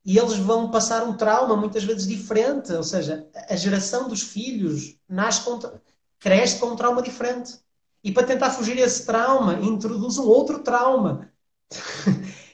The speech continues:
Então, é como se a natureza tivesse obrigatoriamente que oscilar entre estes dois extremos, porque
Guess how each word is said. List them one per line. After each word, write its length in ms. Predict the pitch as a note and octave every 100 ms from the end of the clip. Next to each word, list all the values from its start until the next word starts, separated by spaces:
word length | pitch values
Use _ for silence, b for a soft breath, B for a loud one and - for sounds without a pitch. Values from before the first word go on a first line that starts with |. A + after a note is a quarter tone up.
| _ G#3+
Então, 380 | G3+ A#3+ C4 C4
é 100 | A3+
como 260 | - B3 B3+
se 320 | - G#3 -
a 100 | G#3
natureza 500 | A3+ G#3 F#3+ A3 G#3
tivesse 400 | G#3 G3 G3+ G#3+
obrigatoriamente 720 | F#3+ F#3 F#3 F#3 F#3 F#3+ F#3+
que 120 | G3
oscilar 640 | F3+ - F#3+ D#3 D#3+ G#3 A3+
entre 240 | G3+ G#3+
estes 240 | G#3 - E3+
dois 240 | G3 F#3
extremos, 640 | F#3 - F3 G3+ A3 E3+ C#3
porque 440 | - D#3+ -